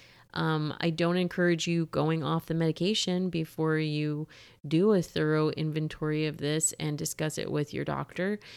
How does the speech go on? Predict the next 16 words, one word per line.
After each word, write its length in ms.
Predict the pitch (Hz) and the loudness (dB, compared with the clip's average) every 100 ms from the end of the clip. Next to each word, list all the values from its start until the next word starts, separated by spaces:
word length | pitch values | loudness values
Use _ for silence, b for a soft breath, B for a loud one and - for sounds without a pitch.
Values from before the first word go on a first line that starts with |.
| B B | B B
but 520 | 147 151 147 156 - - _ _ _ | -2 0 0 -2 -8 -12 _ _ _
you're 180 | 165 185 | -4 0
gonna 200 | 202 190 | 2 2
do 160 | 165 165 | 2 4
whatever 280 | 160 165 165 | 4 2 2
you 240 | 165 180 | 2 2
wanna 220 | 185 160 | 0 -2
do 200 | 156 156 | -2 -4
too. 380 | 156 185 165 147 - _ _ - | -4 -4 -4 -6 -10 _ _ -4
<laughs> 460 | 180 - 208 226 - _ _ 196 | -4 -4 -8 -8 -10 _ _ -6
And 140 | 190 | -2
nobody's 420 | 185 196 196 208 | -2 -2 -4 -6
gonna 240 | 208 196 196 | -6 -8 -8
stop 360 | 185 175 175 | -8 -8 -8
you. 200 | 180 170 - B B B B B B B - | -8 -8 -10 B B B B B B B -4
So, 460 | - 175 165 160 | 4 6 6 2